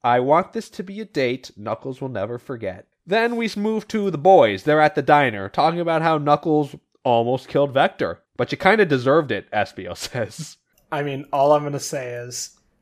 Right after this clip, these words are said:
Speaker 2: and I meant to bring this up, ladies and gentlemen, Knuckles Pog.
Speaker 1: Knuckles Pog. Espio then asks, "Hey, dude, what's your deal with Julie Sue anyway? It doesn't take much for you to get annoyed by her." Vector says, "Listen, she just rubs me the wrong way.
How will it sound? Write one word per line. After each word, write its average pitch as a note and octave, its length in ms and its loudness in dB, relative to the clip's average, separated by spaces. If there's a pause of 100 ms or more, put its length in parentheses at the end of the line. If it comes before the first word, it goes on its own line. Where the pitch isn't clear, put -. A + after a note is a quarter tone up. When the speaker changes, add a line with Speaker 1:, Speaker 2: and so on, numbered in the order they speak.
(280)
Speaker 2:
and B2+ 100 -8
I B2 80 -8
meant B2+ 220 -10
to - 80 -20
bring B2+ 180 -12
this - 180 -14
up, A#2+ 300 -14 (680)
ladies D3+ 220 2
and C#3+ 100 -4
gentlemen, F3 480 4 (380)
Knuckles D3 420 2
Pog. A#2+ 400 -6 (440)
Speaker 1:
Knuckles G#2+ 400 -6
Pog. G2 420 -8 (720)
Espio G#3 540 0
then D3 500 0 (120)
asks, C3+ 320 2
"Hey, D3+ 320 4 (100)
dude, B2+ 200 -2
what's D#3+ 280 -2
your A3+ 80 -4
deal C3+ 300 -4
with C#3 160 -2
Julie B2+ 260 -4
Sue B2 240 -6
anyway? G#2 440 -6
It A2 100 -6
doesn't F3 240 -2
take G#3 200 -6
much C3+ 240 -4
for C#3 120 -8
you B2+ 140 -4
to B2 80 -6
get A#2 140 -2
annoyed G2+ 440 -8
by F2 200 -8
her." F#2+ 240 -8 (360)
Vector D3+ 240 0
says, E3+ 200 2
"Listen, C#3+ 400 0
she - 140 -14
just E3 320 0
rubs A3 240 0
me A3+ 80 -4
the A3 120 0
wrong A3 280 0
way. F3 300 2